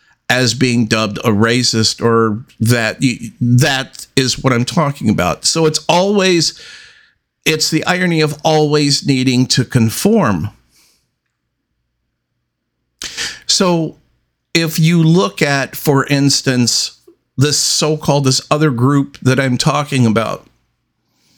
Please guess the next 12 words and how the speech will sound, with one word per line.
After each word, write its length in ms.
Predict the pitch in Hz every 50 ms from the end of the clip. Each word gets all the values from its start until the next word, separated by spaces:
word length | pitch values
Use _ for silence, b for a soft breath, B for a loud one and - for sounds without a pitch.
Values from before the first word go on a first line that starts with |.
| b b b b b b b b b - -
and 140 | 151 147
I 140 | 160 165 170
know 280 | 165 165 165 170 180 180
they, 280 | 160 151 139 139 139
I 180 | - - 139 143
know 220 | 143 147 147 147
for 200 | 143 143 - 123
a 60 | 117 104
fact 680 | - - - 139 135 120 117 120 - - - - -
that 200 | 131 120 104 -
they 140 | 123 120 120
exist. 680 | 113 104 104 113 131 139 131 107 - - - - -